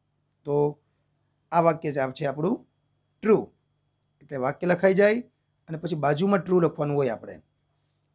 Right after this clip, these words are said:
નંબર ટુ છે expect to be lucky, કે આપણે ભાગ્યશાળી છીએ ને એવી કલ્પના કરો. આ વાક્ય પણ બનશે આપણું ટ્રુ. આપણે યુનિટ નંબર ફોરમાં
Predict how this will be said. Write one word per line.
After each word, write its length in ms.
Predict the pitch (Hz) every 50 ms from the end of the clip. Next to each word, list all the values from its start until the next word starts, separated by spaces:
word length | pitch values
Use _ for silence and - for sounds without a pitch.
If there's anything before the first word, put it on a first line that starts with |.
| - 165
નંબર 220 | 175 180 180 175
ટુ 160 | 240 233 220
છે 260 | - - 113 98 - _ _ _ _ _ _ _ _ -
expect 480 | 190 190 - - - - 247 240 247 - _ _ _ _ -
to 260 | 196 196 196 196 - - _ _ _ - 156
be 100 | 160 175
lucky, 460 | 165 160 170 180 175 - 170 123 113 110 _ _ _ _ _ _ _ _ _ _ _ _ -
કે 80 | 160
આપણે 200 | 151 175 175 165
ભાગ્યશાળી 580 | 123 - 107 139 156 196 202 220 220 220 226 214
છીએ 220 | - 233 226 220
ને 280 | 196 165 165 175 185 - _ _ _ _ _ _ _ _ _ _ _ _ -
એવી 160 | 196 208 226
કલ્પના 540 | 220 _ - - 175 180 175 220 202 190 180
કરો. 340 | - - 127 120 104 - _ _ _ _ _ _ _ _ _ _ _ _ _ _ _ _ _ _ _ _ _ _ -
આ 80 | 147
વાક્ય 260 | 156 175 180 185 214 196
પણ 120 | 220 214
બનશે 320 | 190 196 202 202 - 220
આપણું 280 | 196 202 202 208 180 -
ટ્રુ. 340 | 196 202 202 196 233 - _ _ _ _ _ _ _ _ _ _ _ _ - -
આપણે 460 | 147 165 165 170 170 170 170 170 _ _ _ _ _ _ _ _ _ _ _ _ _ _ _ _ _ _ _ _ -
યુનિટ 340 | 156 170 226 233 233 - 214
નંબર 220 | 202 196 196 185
ફોરમાં 760 | - - _ _ - 208 214 233 240 240 220 185 131 104 -